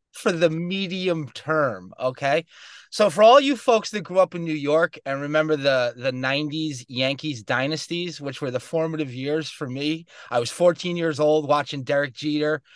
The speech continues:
Jorge Posada, Andy Pettitte, Mariano Rivera, and old Chuck Knobloch. Okay, so for you folks that maybe not remember, Chuck Knobloch had a problem.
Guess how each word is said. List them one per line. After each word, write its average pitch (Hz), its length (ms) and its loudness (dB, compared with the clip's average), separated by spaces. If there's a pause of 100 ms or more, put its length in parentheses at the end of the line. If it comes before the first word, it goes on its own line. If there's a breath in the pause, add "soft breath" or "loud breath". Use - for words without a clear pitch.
(220 loud breath)
Jorge 151 320 2
Posada, 151 520 2
Andy 147 360 -2
Pettitte, 147 320 -2
Mariano 147 400 2
Rivera, 147 540 0 (800 loud breath)
and 156 160 0
old 226 320 8 (260)
Chuck - 240 0 (200)
Knobloch. 170 840 -2 (680)
Okay, 180 380 2
so 180 240 2
for 233 160 -8
you 269 180 0
folks 240 320 0
that 185 120 -6
maybe 185 360 -2
not 156 240 2
remember, 139 360 -2
Chuck - 320 -2
Knobloch 190 380 4
had 170 120 0
a 156 60 0
problem. 180 640 -2